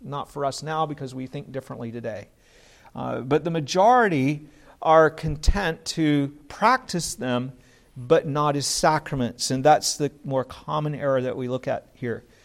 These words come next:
Instead of looking at them as signs of Christ and his benefits that are represented, sealed, and applied, they typically, typically look at them as testimonies of the person receiving the sacrament that, uh, that they are trusting in Christ.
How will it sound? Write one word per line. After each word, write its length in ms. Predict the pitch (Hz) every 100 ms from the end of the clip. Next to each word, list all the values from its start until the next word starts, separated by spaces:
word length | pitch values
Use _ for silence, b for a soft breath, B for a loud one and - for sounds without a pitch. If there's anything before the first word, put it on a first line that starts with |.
| b b b b
Instead 240 | 147 208
of 80 | 208
looking 300 | 214 214 208
at 100 | 165
them 140 | 185
as 120 | 170
signs 540 | - - 170 180 190 180
of 100 | 170
Christ 480 | - 180 180 180 -
and 100 | 147
his 180 | 147 147
benefits 600 | 147 160 151 190 - -
that 100 | 151
are 100 | 139
represented, 540 | 151 156 147 165 165
sealed, 280 | - 180 180
and 80 | 175
applied, 400 | 170 185 190 208 b b b b
they 120 | 165
typically, 520 | 160 - 190 196 190 180 - _ -
typically 560 | 262 262 240 - 175
look 300 | 160 180 202
at 120 | - 156
them 220 | 156 156
as 240 | 151 151 -
testimonies 840 | - 233 254 - 208 165 151 151
of 120 | 151
the 80 | 160
person 560 | 165 - 202 - 190 170
receiving 760 | 170 - - 233 262 240 180
the 80 | 156
sacrament 680 | 151 160 147 - 135 127 - _ b b b b b -
that, 360 | 165 160 -
uh, 520 | 156 151 143 143 120 -
that 220 | 165 165
they 160 | 165 170
are 80 |
trusting 500 | 160 - 160 - 160
in 140 | 151 147
Christ. 640 | - 165 110 - - -